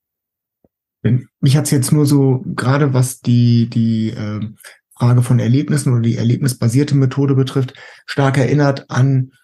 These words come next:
sagen wir mal, die Bedingungen oder die Anforderungen, die man auch an eine Tätigkeit an und für sich anlegen würde. Also, dass sie eine gewisse Sinnhaftigkeit bekommt, dass ich unter Umständen,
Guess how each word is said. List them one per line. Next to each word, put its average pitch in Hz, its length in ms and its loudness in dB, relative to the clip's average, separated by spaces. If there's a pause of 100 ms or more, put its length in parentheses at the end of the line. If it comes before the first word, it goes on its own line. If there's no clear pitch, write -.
(920)
sagen 147 200 0
wir 147 80 2
mal, 147 200 2
die 147 140 -2
Bedingungen 165 520 2
oder 147 160 0
die 139 140 -2
Anforderungen, 147 600 -2
die 143 80 0
man 139 160 -2
auch 139 260 -6
an 143 160 -2
eine 135 240 0
Tätigkeit 139 600 -2
an 135 100 0
und 135 160 2
für 131 140 0
sich 131 360 -2
anlegen 117 760 0
würde. 117 220 -8
Also, 123 180 -6
dass 127 160 -2
sie 170 80 0
eine 165 100 2
gewisse 170 320 0
Sinnhaftigkeit 113 1000 -2
bekommt, 117 380 -2
dass 123 140 0
ich 135 140 -2
unter 135 240 0
Umständen, 139 580 0